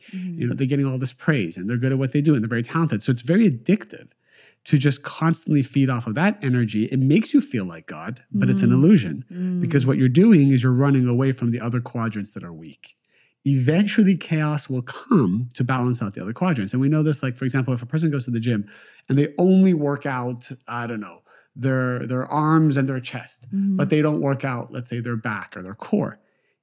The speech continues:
Speaker 2: eventually there's gonna be an injury 'cause you need to work out the body in its totality in order to be strong. We
Speaker 1: Mm-hmm.
Speaker 2: know a lot of men, especially, they like to work the upper body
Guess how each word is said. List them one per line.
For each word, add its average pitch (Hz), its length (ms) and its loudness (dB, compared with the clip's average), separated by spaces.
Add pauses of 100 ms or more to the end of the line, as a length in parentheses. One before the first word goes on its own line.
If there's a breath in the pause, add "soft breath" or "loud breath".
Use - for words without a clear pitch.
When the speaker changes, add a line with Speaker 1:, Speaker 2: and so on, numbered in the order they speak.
(140)
Speaker 2:
eventually 139 1300 2
there's 123 160 0
gonna 120 180 4
be 110 120 4
an 92 80 2
injury - 520 2 (360)
'cause 147 180 4
you 156 140 6
need 202 480 6
to - 100 -6
work 131 380 -2
out 120 400 -4 (220)
the 123 220 2
body 143 500 4 (100)
in 131 80 -2
its 120 160 -4
totality 117 800 -2
in 113 80 2
order 123 180 2
to 110 100 -4
be 98 60 -2
strong. - 360 0 (240 soft breath)
We 185 80 -10
Speaker 1:
Mm-hmm. 147 160 6
Speaker 2:
know 147 100 6
a - 40 4
lot 143 180 2
of 135 60 4
men, 143 180 4
especially, 127 360 0
they 127 120 4
like 123 140 0
to 123 80 -2
work 113 260 -4
the 113 200 -8
upper 135 200 0
body 98 440 0